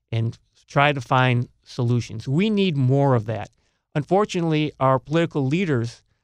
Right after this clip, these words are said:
are really driving people apart, both, on both sides. It's not just President Trump. There are those on the left, I think, who are also trying to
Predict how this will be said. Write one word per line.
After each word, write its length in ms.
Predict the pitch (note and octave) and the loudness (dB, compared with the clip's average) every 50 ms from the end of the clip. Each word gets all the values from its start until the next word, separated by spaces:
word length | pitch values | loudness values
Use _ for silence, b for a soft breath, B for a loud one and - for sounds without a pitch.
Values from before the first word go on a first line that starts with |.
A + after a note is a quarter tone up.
| _ _ _ _ _ | _ _ _ _ _
are 520 | - C#3+ C#3+ C#3 C#3+ C#3+ C#3 C#3 C#3 - - _ _ _ _ _ _ _ _ _ _ _ - | 0 2 4 4 4 4 4 2 0 -2 -8 _ _ _ _ _ _ _ _ _ _ _ -4
really 360 | C3 C#3+ F3 G3 F#3+ F3+ D#3 | -2 0 2 2 0 -2 -2
driving 680 | B2+ A2+ A2+ C3+ C3 C#3+ D#3+ E3 E3+ E3+ D#3+ D#3 E3+ E3 - _ _ _ _ _ | -4 -2 2 4 4 4 2 0 -2 -4 -4 -4 -6 -10 -16 _ _ _ _ _
people 220 | D#3+ E3 D#3+ E3 | -4 -4 -2 -2
apart, 320 | E3 E3 F#3 G#3+ G3+ C3+ A#2 | -4 -2 0 -2 -2 0 0
both, 280 | F3 F#3 A3 A#3 - _ _ _ _ _ _ | 0 0 0 0 -4 _ _ _ _ _ _
on 120 | - F3+ E3+ | 0 2 2
both 180 | G3+ A#3+ A#3+ | 2 2 0
sides. 320 | - - C3 A#2+ A2+ - - | 0 0 -2 -2 -2 -6 -8
It's 160 | D3+ C#3 - | -8 -6 0
not 220 | D3 D#3+ F3+ G3 - | 0 2 2 2 2
just 220 | - F3+ E3 - | 0 -2 -2 0
President 400 | - F3 D#3+ D#3+ D3+ E3 D#3 C#3 | 0 0 0 0 0 -2 -4 -2
Trump. 260 | - F3 F#3+ E3+ A#2 - _ _ _ _ _ _ _ _ _ _ | 0 -2 -2 -2 -4 -8 _ _ _ _ _ _ _ _ _ _
There 180 | B2+ C#3+ E3 F3+ | 0 2 4 4
are 120 | F3+ F3+ | 2 4
those 260 | E3 F3+ F#3 F#3+ E3+ | 2 2 2 2 2
on 100 | F3+ F3 | 2 0
the 100 | E3+ E3+ | 0 0
left, 440 | D#3+ D#3 E3 G3 - - - _ _ _ _ | 0 2 2 0 -2 -4 -12 _ _ _ _
I 80 | C#3+ C3 | -4 -2
think, 180 | B2+ C#3+ C3 | -2 -2 -2
who 100 | A#2 C#3 | 0 2
are 180 | C#3+ C#3 C#3 - | 2 4 2 2
also 500 | - D3 B2+ D#3+ G3 G#3 - - C3+ A#2+ | 0 0 0 2 2 0 -2 -4 -4 -4
trying 320 | A#2 - C#3 B2+ C3 C3 | -2 0 0 0 0 0
to 320 | B2 - C#3 C3+ C3 C3+ | -2 -2 -2 -2 -2 -2